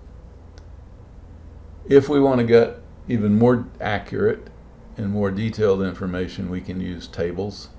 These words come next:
to size standard structural elements such as steel wide flange beams or steel trusses. And these are examples. We have standard tables that will allow you to size these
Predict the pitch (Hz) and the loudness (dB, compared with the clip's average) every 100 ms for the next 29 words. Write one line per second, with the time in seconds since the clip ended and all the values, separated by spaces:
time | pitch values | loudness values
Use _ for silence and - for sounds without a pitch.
0 | - - - 95 87 - 104 98 98 98 | -20 -20 -14 -12 -10 -6 -4 -2 -4 -6
1 | - - - - - - - - 98 95 | -10 -16 -20 -20 -20 -20 -14 -6 -4 -4
2 | 82 - - 90 - 90 87 90 85 82 | -6 -6 0 0 -2 -6 -6 -6 -8 -10
3 | - - - 90 82 - - - - - | -10 -10 -10 -12 -14 -14 -14 -16 -18 -12
4 | 98 90 90 90 90 - 90 85 - 87 | -8 -6 -4 -6 -6 -10 -12 -12 -14 -14
5 | 82 82 87 - - - - - - - | -14 -14 -16 -18 -20 -20 -20 -20 -20 -12
6 | 98 - - 95 - - - - - - | -12 -12 -8 -6 -6 -6 -8 -8 -14 -18
7 | - - - - - - - - - 101 | -20 -20 -20 -20 -20 -20 -20 -20 -10 -4
8 | 95 95 92 90 - - - - - - | -2 -2 -2 -6 -12 -20 -20 -20 -20 -20
9 | - - - - - - - - - 110 | -20 -20 -20 -20 -20 -20 -20 -16 -6 0
10 | 120 110 113 101 95 101 98 - 92 - | 2 4 6 6 4 0 -2 -4 -10 -12
11 | - - - - - - 117 113 110 107 | -16 -20 -20 -20 -18 -2 2 4 4 4
12 | - 110 104 101 95 95 95 92 92 90 | 2 -4 -2 -2 -2 0 0 0 -2 -2
13 | 101 - 95 92 95 98 98 98 92 87 | -6 -4 -2 -2 0 0 -2 -2 -4 -6
14 | - 98 95 92 87 107 - - - - | -6 -4 -4 -6 -8 -12 -12 -12 -14 -16